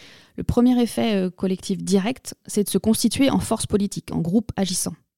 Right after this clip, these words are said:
Comme Laurent Safoul le disait dans le deuxième épisode, reconnaître son propre parcours, sa propre expérience, son propre vécu dans les mots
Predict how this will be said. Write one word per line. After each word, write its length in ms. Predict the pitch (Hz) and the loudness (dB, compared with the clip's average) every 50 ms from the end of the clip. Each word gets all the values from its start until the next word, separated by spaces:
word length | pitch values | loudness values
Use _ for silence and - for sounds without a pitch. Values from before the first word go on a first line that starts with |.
| _ _ _ _ - - - - - _ _ - | _ _ _ _ -20 -20 -20 -20 -20 _ _ -4
Comme 280 | - 208 202 196 190 170 | 2 2 4 4 6 6
Laurent 280 | 175 180 190 180 196 | 6 6 6 4 2
Safoul 340 | 202 - 208 - - 254 233 | 2 2 0 2 2 2 2
le 80 | 202 185 | 2 2
disait 300 | 165 175 175 190 202 202 | 2 2 2 2 2 2
dans 100 | 175 165 | 2 2
le 60 | 165 | 2
deuxième 260 | 156 165 160 170 165 | 2 0 0 0 -2
épisode, 460 | 165 - - 160 185 233 254 220 175 160 _ _ _ - _ _ _ - _ _ _ _ - | -2 -2 -2 0 0 2 2 2 0 0 _ _ _ -20 _ _ _ -20 _ _ _ _ -12
reconnaître 640 | - - 208 202 - 240 240 254 269 - - - | 2 4 4 6 6 6 6 6 4 2 -2 -6
son 160 | - - 196 170 | -2 0 0 0
propre 380 | - - - 254 - - 233 | 0 2 2 2 2 2 0
parcours, 680 | 220 - 220 - - - - - 202 196 - - - - - _ _ _ _ _ _ _ _ _ | 2 2 0 -2 -2 -8 -4 -2 -2 -2 -4 -12 -20 -20 -20 _ _ _ _ _ _ _ _ _
sa 160 | - - 185 | -6 -6 -4
propre 300 | - - - 214 - - | -2 0 0 0 0 0
expérience, 480 | 196 - - 190 180 175 175 175 180 - | -6 -4 -2 -2 0 2 2 2 2 0
son 100 | 185 175 | -2 -2
propre 320 | - - 190 - - 196 | -2 -2 -2 0 2 4
vécu 280 | 180 190 196 - - 202 | 4 4 2 2 -2 0
dans 160 | 185 185 196 | 2 2 4
les 140 | 208 226 226 | 6 6 6
mots 180 | 233 240 233 | 6 4 4